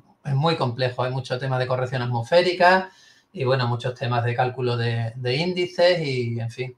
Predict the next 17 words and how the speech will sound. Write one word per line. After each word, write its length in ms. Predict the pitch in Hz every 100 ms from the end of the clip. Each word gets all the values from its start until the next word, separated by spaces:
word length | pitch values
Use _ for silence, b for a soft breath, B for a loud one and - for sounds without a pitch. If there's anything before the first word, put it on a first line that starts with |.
| _
muchas 260 | 131 -
cosas, 320 | - 151 180 175
pero 100 | 123
bueno, 240 | 120 110 - -
en 100 | 123
principio 460 | 120 120 156 156 170
lo 100 | 143
que 100 | 131
nos 180 | 123
tenemos 200 | - 131
que 80 | 131
interesar 380 | 135 131 135 165
es 60 | 165
que 60 |
hay 60 | 143
muchísimos 440 | 139 135 139 131
satélites 540 | 131 156 165 175 220